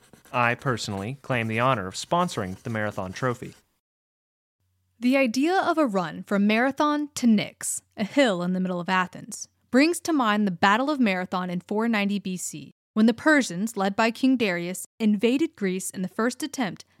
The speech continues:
Speaker 2: to subjugate the Mediterranean city-states. Prior to the battle,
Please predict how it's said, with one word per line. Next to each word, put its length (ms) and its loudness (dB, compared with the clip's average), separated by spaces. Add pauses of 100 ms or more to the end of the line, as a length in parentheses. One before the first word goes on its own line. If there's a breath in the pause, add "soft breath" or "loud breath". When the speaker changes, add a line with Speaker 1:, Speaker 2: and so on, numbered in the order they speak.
Speaker 2:
to 80 -2
subjugate 680 -2
the 80 -4
Mediterranean 720 -2
city-states. 800 -8 (800)
Prior 300 4
to 100 -14
the 80 -10
battle, 400 -8